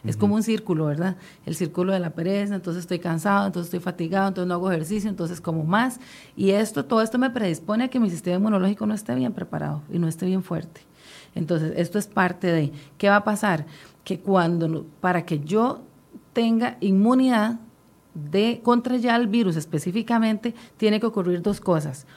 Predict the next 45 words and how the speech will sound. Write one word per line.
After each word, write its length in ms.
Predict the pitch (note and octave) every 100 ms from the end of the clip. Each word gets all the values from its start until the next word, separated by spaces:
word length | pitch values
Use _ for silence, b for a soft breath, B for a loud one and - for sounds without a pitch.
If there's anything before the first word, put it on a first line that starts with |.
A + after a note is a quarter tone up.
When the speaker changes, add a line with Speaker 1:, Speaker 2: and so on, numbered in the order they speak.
| B
Speaker 1:
o 160 | F#3+
que 140 | F#3 F#3+
yo 140 | G3+
me 80 | A3+
infecte, 580 | A#3+ A#3 C4 C4 D#4 - - _ _ B B B B -
o 160 | F3+
que 140 | E3+ E3+
yo 100 | E3
tenga 220 | F#3+ F#3
una 200 | F#3+ F3+
vacuna, 520 | D#3 - G3+ F3+ C#3 - _ _ _ _ B B -
o 340 | A#3+ C4+ A3 - - _
la 180 | D#3 E3
tercera 400 | E3 D#3+ F3 F#3+
cosa 260 | G3 G#3+ E3+
que 120 | D#3+
puede 200 | - E3+
pasar 440 | E3+ G3+ G#3+ A3+ - B B -
es 320 | G3+ F#3+ - B B _
que 120 | F3+
la 120 | D#3+
población 400 | D#3+ D3+ D3+ E3
que 60 | -
está 240 | D3 G#3+
alrededor 580 | - E3+ D#3 D3+ D3+ F3+
mía 220 | G#3+ A3
se 140 | G#3 F#3+
ha, 80 | D#3 -
se 200 | - E3+
ha 80 |
infectado 560 | E3+ F3 F#3+ G#3 G3 E3
en 120 | E3
una 280 | D#3 D#3+ F3+
gran, 720 | F3+ G3+ G#3 G#3 A3 A3 A3+
en 180 | - F#3
una 160 | F3+ F#3+
gran 260 | G3+ G#3
cantidad 500 | G#3 G#3 G#3 G#3+ G3+
de 80 | G3+
personas, 340 | G#3 G#3 G#3+ G3+
un 140 | F3
gran 240 | F#3+ G3
número 240 | G3+ G#3 G#3
de 80 | G#3
personas, 500 | G#3+ G#3 G#3+ G#3+